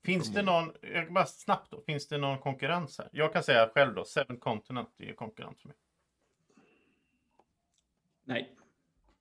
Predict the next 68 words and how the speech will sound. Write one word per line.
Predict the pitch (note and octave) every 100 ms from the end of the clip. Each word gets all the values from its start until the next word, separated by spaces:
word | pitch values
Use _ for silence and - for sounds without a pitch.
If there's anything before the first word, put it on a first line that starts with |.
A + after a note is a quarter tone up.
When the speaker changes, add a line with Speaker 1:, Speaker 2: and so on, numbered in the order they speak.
| _ -
Speaker 2:
Nej. | D3+
Speaker 3:
Alltså, | D#3+
vad | F3 F#3
är |
konkurrens? | - D#3 D#3 C3+ A#2 -
Josef, | C#3 B2
kan | B2
du |
inte | E3 E3
bara | D#3+ C#3
beskriva | C3 A#2+ A2+
ungefär? | C3 B2+ C#3 A2+
Är | C#3+
det |
väldigt, | D#3 F3+ D#3 D#3
väldigt | D3+ D3
nära? | C3
Speaker 1:
Ja, | F3
väldigt | D#3+ B2+
nära. | A#2+ G#2+ G2 - _ _ _ -
Speaker 3:
Ja, | B2 -
Speaker 1:
Ja. | B2
Speaker 3:
nej. | A2+ - - - - -
Speaker 2:
Nej. | -
Speaker 3:
Finns | - -
inget. | - _ _ _ _ _ _ _ _ _
Speaker 1:
Så, | - -
nej. | C3 C3 - _ _ _ _ _ -
Men | F3
Speaker 3:
Alltså, | F#3+
Speaker 1:
för, |
Speaker 3:
jag | E3+
gillar | A2
ju |
Speaker 1:
jag | B2
Speaker 3:
vanliga | C#3 -
Speaker 1:
tycker | -
vi | A#2+
kan | G3+
Speaker 3:
Seven |
Speaker 1:
prata | G3 G3
Speaker 3:
Wonders | G3
Speaker 1:
lite | E3
om | - E3
det | D3+
är |
något | C#3 -
som | C#3
är |
väldigt | C3+ B2 A2
Speaker 3:
Ja. | B2
Speaker 1:
nära, | G#2+ C3
liksom, | - - C3
Speaker 2:
Mm, | F3
Speaker 1:
för | -
att | -
Speaker 2:
mm. | A2 C3 C#3+ _ _ _ _ _
Speaker 3:
Ja, | A#2 B2
jag | A#2+ A#2+
kommer | C3
nog | A2+
prata | - G#2 G#2+
jättemycket | G#2 G2+ -
då, | - - A#2+
om | G#2
vissa | G#2 A2+
andra |
Speaker 1:
Ah, | G#2